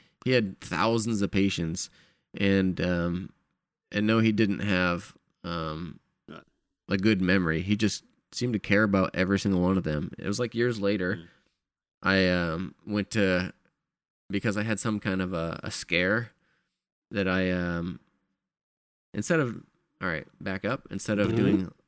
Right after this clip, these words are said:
Speaker 1: l-, laying down M R Is,
Speaker 2: Yeah.
Speaker 1: I took, uh, an upright M R I,
Speaker 2: Hmm.
Speaker 1: which moves all of the, uh, the blood around in your brain,
Speaker 2: I never
Speaker 1: so it
Speaker 2: knew.
Speaker 1: looked
Speaker 2: I, I, I never knew those were possible.
Speaker 1: Yeah, they're called upright M R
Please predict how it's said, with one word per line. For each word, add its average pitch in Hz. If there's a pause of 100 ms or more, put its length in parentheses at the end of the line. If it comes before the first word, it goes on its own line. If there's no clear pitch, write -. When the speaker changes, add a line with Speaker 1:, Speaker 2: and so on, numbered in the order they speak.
(120)
Speaker 1:
l-, 101
laying 110
down 101
M 104
R 92 (200)
Is, 127
Speaker 2:
Yeah. - (800)
Speaker 1:
I 98
took, 117 (100)
uh, 87 (880)
an 98
upright 92
M 87
R 82
I, 73
Speaker 2:
Hmm. 90
Speaker 1:
which - (300)
moves 110
all 101
of -
the, 92
uh, 85
the 87
blood 104
around 90
in 87
your 85
brain, 101
Speaker 2:
I 165
never 170
Speaker 1:
so 113
it 82
Speaker 2:
knew. -
Speaker 1:
looked 95 (140)
Speaker 2:
I, 127
I, - (360)
I 143
never 202
knew 185
those 147
were 147
possible. 143 (1040)
Speaker 1:
Yeah, 107 (120)
they're 92
called 98
upright 95
M 87
R 85